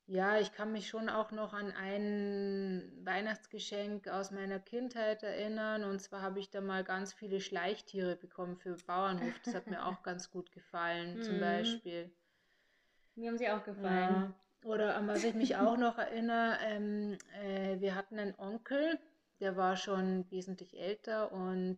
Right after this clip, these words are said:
Speaker 1: ähm, der hat allein gelebt und der kam dann manchmal zu Weihnachten zu uns und es war, hat uns immer voll gefreut, auch wenn der gekommen ist.
Speaker 2: Mhm.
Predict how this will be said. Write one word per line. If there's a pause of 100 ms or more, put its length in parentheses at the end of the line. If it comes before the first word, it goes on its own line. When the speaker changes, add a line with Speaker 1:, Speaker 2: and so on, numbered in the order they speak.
Speaker 1:
ähm,
der
hat
allein
gelebt
und
der
kam
dann
manchmal
zu
Weihnachten
zu
uns
und
es
war,
hat
uns
immer
voll
gefreut,
auch
wenn
der
gekommen
ist.
Speaker 2:
Mhm.